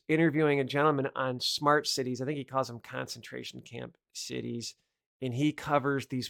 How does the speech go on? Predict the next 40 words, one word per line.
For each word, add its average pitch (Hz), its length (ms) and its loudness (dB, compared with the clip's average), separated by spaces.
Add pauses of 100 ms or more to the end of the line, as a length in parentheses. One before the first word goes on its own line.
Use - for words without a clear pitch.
(120)
polls 156 560 8
that 135 100 2
I 139 80 4
saw 143 300 8
in 135 100 2
my 131 240 2
dream 156 580 6
in 135 100 4
a 127 60 2
small 156 480 8
town. 160 460 8
It 117 100 -4
wasn't 139 300 0
exactly 131 400 0
the 123 60 -8
same, 151 320 -2
but 120 100 -4
same 135 240 -6
capabilities. 135 880 4 (960)
And 156 140 6
then 262 160 10
he 311 120 8
actually 165 300 8
talked 151 200 2
about 151 100 8
how 151 80 12
these 147 140 -2
polls 156 360 6
are 151 60 0
gonna 147 240 2 (260)
be 156 80 -4
used 151 420 0
for 151 140 -4
driverless 151 720 6
cars. 190 640 10
And 151 100 2
I 160 60 6
had 165 120 8
a 139 160 6
driverless 147 680 2